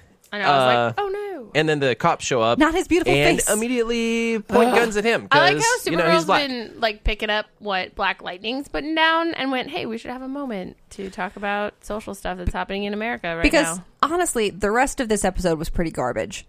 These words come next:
Speaker 3: But that one scene with,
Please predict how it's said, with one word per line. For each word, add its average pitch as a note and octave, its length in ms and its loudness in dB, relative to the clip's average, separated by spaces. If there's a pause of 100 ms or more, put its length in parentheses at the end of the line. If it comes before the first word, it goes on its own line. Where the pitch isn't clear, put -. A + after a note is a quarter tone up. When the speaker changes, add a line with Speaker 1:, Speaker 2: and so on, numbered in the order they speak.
(100)
Speaker 3:
But F#3 240 2
that A3+ 280 2
one G#3 440 2
scene E3 640 -2 (420)
with, F#3 400 2